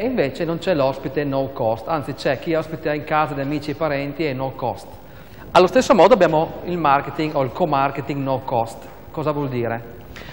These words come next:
Quando un ente pubblico crea una strategia di marketing, crea l'opportunità per un operatore di segnalare la propria esperienza, di,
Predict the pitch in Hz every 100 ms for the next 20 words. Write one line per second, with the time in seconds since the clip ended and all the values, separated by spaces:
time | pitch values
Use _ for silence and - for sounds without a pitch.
0 | - - - - - - - - - 190
1 | 269 220 180 185 190 185 175 170 - -
2 | - - 170 170 170 208 214 160 123 131
3 | 123 - - - - - 190 196 147 160
4 | 147 - 202 175 165 208 185 180 170 175
5 | 170 190 190 - - 202 180 151 151 180
6 | 175 185 180 208 185 156 165 160 165 180
7 | 170 - 190 151 139 180 160 160 160 147
8 | 147 139 127 139 143 175 151 131 127 127
9 | 131